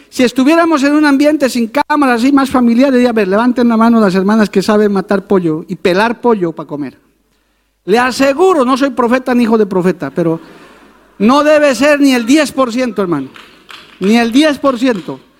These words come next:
Y peor si se trata de, de cocinarse un cordero vivo y demás. Uf, bueno, lo dejaremos ahí, gloria a Dios. Amén. Pero mamá agarraba y pelaba, cortaba la cabecita al pollito, como hay que hacer, porque ahora hay que tener cuidado. Uy, hermano, los defensores de animales me pueden demandar, gloria a Dios.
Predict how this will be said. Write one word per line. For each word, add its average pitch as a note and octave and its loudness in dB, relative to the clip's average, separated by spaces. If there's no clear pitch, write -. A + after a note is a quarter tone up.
Y A3+ -2
peor C#4 0
si A#3 -8
se G#3+ -4
trata B3 -2
de, G#3 2
de F3+ -2
cocinarse G3 -2
un G#3+ 0
cordero G3 0
vivo G#3 0
y F3 2
demás. E3+ -6
Uf, G#4 2
bueno, D#3+ -2
lo G#3 0
dejaremos A3 -2
ahí, F#3+ -8
gloria F#3 2
a D#3 2
Dios. F3 -2
Amén. E3+ 0
Pero G#3+ 2
mamá A3+ 0
agarraba C#4 0
y A#3 -2
pelaba, B3 0
cortaba A#3 0
la A3 -2
cabecita G#3 -2
al G3 -2
pollito, G#3+ 0
como F3 -4
hay E3+ -2
que D#3+ -6
hacer, G#3 -2
porque E3 -6
ahora D#3+ 0
hay D#3 -4
que D3+ -6
tener D3 0
cuidado. D3+ -2
Uy, F#3+ 4
hermano, F3 0
los D3+ -2
defensores D#3+ 0
de E3 2
animales D#3+ 0
me D3+ 0
pueden E3 0
demandar, D#3+ -2
gloria E3+ 0
a D#3 0
Dios. G3 0